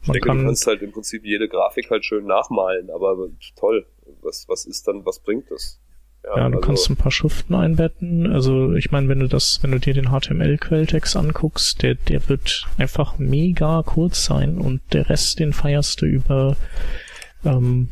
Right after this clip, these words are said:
Speaker 2: wahrscheinlich über S-V-G-Grafik ab.
Speaker 1: Ja.
Speaker 2: Und es ist halt so, eigentlich, eigentlich
Speaker 1: Und das, das, ähm, das Formular ist vielleicht, äh, eine nette Herausforderung ein Stück weit. Ähm,
Speaker 2: Ja.
Speaker 1: also nett im Sinne von,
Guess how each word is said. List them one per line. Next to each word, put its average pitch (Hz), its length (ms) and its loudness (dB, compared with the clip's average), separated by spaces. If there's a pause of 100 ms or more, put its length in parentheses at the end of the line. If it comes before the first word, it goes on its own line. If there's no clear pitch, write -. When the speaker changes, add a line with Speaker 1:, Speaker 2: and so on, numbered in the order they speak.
(240)
Speaker 2:
wahrscheinlich 135 480 2
über 131 320 2
S-V-G-Grafik 139 1000 2
ab. 175 160 2 (800)
Speaker 1:
Ja. - 80 0
Speaker 2:
Und 139 60 4
es 131 140 2
ist 147 180 2
halt 139 240 2
so, 135 500 2 (840)
eigentlich, - 640 0 (500)
eigentlich - 220 2
Speaker 1:
Und 101 60 -2
das, - 220 -2 (320)
das, - 300 -2
ähm, 92 420 0
das - 160 -8
Formular 95 560 0
ist 156 140 0
vielleicht, 156 380 -2
äh, 139 280 -2
eine 131 320 -4
nette 123 320 -2
Herausforderung 120 920 0
ein 117 60 -6
Stück - 320 -8
weit. 113 480 0
Ähm, 101 320 -6
Speaker 2:
Ja. 123 480 0 (140)
Speaker 1:
also 104 180 -6
nett 107 420 -2
im 120 300 -2
Sinne 113 320 -2
von, 101 400 -2